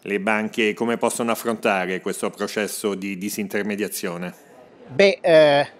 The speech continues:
Speaker 2: già negli anni ottanta le banche in effetti hanno avuto un momento di disintermediazione. All'epoca era una disintermediazione sulla raccolta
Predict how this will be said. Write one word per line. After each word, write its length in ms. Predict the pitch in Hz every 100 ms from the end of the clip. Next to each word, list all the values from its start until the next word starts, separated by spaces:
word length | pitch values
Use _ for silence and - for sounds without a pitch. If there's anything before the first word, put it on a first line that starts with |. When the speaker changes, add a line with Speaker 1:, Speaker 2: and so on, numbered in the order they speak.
| - _
Speaker 2:
già 160 | - 202
negli 240 | 208 190
anni 160 | 185 185
ottanta 380 | 165 202 240 240
le 100 | 156
banche 380 | 139 143 - 147
in 60 |
effetti 840 | 135 - 151 147 - - 165 175 - _ - - _ _ _ _ _ _ _
hanno 240 | 143 147
avuto 400 | 147 160 175 165
un 60 | 156
momento 500 | 151 151 160 160 156
di 140 | 147
disintermediazione. 1500 | 127 135 139 127 131 127 113 127 - 151 147 147 160 175 196 - - - - - - - - -
All'epoca 680 | - 156 165 190 175 160 156
era 380 | 151 151 147 147
una 160 | 147
disintermediazione 960 | 139 143 170 165 147 143 147 - 160 151
sulla 320 | - 147 143
raccolta 920 | 139 147 - 156 139 131 - 156 202